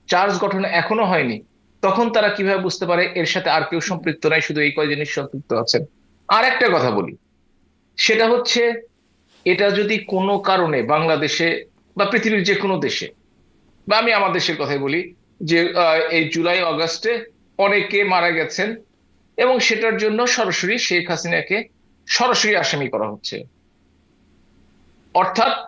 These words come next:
তিনি সরকারের সর্বোচ্চ পর্যায়ে থাকার জন্যই কিন্তু তিনি আসামিটি হলেন।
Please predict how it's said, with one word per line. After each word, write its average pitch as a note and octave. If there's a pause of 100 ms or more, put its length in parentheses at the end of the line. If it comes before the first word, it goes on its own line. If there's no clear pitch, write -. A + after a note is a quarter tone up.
(300)
তিনি A3
সরকারের G3
সর্বোচ্চ F#3+
পর্যায়ে D#3
থাকার F#3
জন্যই F3
কিন্তু A3+ (420)
তিনি C#4+
আসামিটি E3+
হলেন। B2